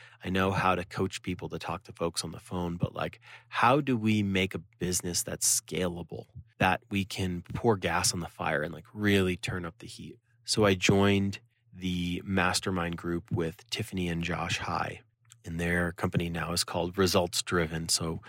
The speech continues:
we joined their small group, and they have a system that they do where they have a follow-up specialist. So someone that combs through all the leads and ensures that people have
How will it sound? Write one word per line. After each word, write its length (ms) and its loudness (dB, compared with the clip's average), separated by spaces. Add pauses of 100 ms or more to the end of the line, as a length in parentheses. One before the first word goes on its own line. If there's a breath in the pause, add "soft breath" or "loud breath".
(140 loud breath)
we 140 4
joined 380 4
their 160 2
small 420 2
group, 380 -8 (140)
and 460 0 (280)
they 140 6
have 120 6
a 40 2
system 480 0
that 140 -6
they 160 2
do 280 0
where 580 -4 (800)
they 100 2
have 140 2
a 60 -2
follow-up 680 2
specialist. 720 0
So 200 -2
someone 440 2
that 180 -2
combs 520 2
through 420 -4
all 180 -6
the 180 -12
leads 380 -2
and 220 -10 (260 soft breath)
ensures 520 4
that 180 -6
people 580 -6 (300)
have 480 -8